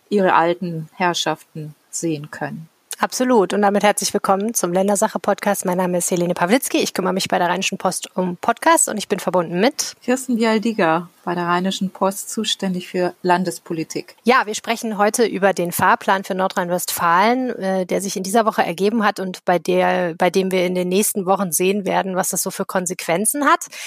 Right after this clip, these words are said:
Speaker 2: Also was wird gelockert, was bleibt offen, an welchen Stellen dann vielleicht doch nicht. Kirsten, ähm,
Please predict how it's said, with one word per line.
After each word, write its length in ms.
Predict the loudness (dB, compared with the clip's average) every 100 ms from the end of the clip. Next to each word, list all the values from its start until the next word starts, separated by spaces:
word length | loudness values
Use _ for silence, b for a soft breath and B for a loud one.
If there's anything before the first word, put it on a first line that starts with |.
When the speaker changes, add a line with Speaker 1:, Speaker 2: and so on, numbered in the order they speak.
| B B
Speaker 2:
Also 320 | -2 -2 0
was 220 | 0 2
wird 180 | -2 -2
gelockert, 560 | 2 2 4 4 2 2
was 240 | 0 2
bleibt 340 | 2 2 4 2
offen, 360 | 0 0 -2
an 160 | 0 0
welchen 240 | -2 -2
Stellen 400 | -4 0 2 2
dann 160 | 0 -4
vielleicht 440 | -2 0 0 0
doch 220 | 0 0
nicht. 320 | 0 0 -2 B B B B -2
Kirsten, 640 | 0 0 0 0 0 0
ähm, 500 | 0 0 0 -4 -4